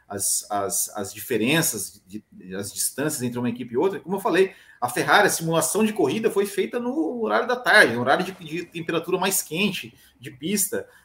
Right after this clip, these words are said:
É, então, não dá pra gente saber, não dá pra gente saber se a Ferrari realmente soltou todo, toda a potência do motor. É, a gente só vai ter, é, ter as, as, começar a ter as respostas ali na qualificação do Bahrein. É,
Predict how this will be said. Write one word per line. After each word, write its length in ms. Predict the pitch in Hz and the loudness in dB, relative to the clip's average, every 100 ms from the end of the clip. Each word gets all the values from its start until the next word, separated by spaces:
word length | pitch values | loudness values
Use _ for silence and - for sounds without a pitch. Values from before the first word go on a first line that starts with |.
| _ | _
É, 440 | - 120 117 113 120 | -6 -2 0 0 -4
então, 340 | - 269 392 | -6 -10 -8
não 220 | 254 196 226 | -6 -2 0
dá 100 | 196 | 2
pra 120 | 190 | 0
gente 160 | 190 | -2
saber, 280 | 190 160 190 | -2 4 6
não 60 | 139 | 6
dá 80 | 139 | 2
pra 80 | |
gente 120 | 156 160 | -2 -2
saber 200 | 165 165 | -2 0
se 80 | |
a 60 | 156 | 0
Ferrari 320 | 156 131 147 | 2 4 4
realmente 280 | 139 143 135 | 4 0 0
soltou 520 | - 170 160 - 160 | 0 2 0 2 0
todo, 400 | 160 147 135 117 | 2 -2 -2 -2
toda 220 | 110 143 | 0 2
a 40 | 139 | 2
potência 420 | 139 131 139 131 | -2 -6 -6 -6
do 80 | 135 | -6
motor. 600 | 127 120 143 175 135 - - _ _ - | -6 -4 0 2 2 0 -12 _ _ -6
É, 600 | 127 131 127 123 120 123 | -2 2 2 2 0 0
a 40 | |
gente 120 | 202 262 | 0 2
só 160 | 254 | 2
vai 280 | 208 180 - | 4 4 4
ter, 260 | - 190 196 | 6 6 8
é, 500 | 135 - 127 127 - - | 6 2 -2 -2 -10 2
ter 160 | 180 | 6
as, 600 | 202 180 - 143 - - | 8 6 2 0 0 -4
as, 280 | - 131 - | -4 -4 -6
começar 380 | - 151 151 202 | -8 -6 -2 0
a 40 | |
ter 160 | 220 170 | 0 -2
as 100 | 175 | -2
respostas 840 | 160 147 - 175 240 147 - - - | -2 -4 -6 -4 -4 -6 -10 -10 -12
ali 460 | 113 156 190 220 - | -10 -8 -8 -10 -10
na 180 | 185 202 | -8 -2
qualificação 800 | 214 202 - 214 190 - 190 208 | 2 0 0 0 0 2 0 0
do 80 | |
Bahrein. 420 | 214 190 135 117 - | 2 2 0 -6 -12
É, 220 | 104 98 | -16 -16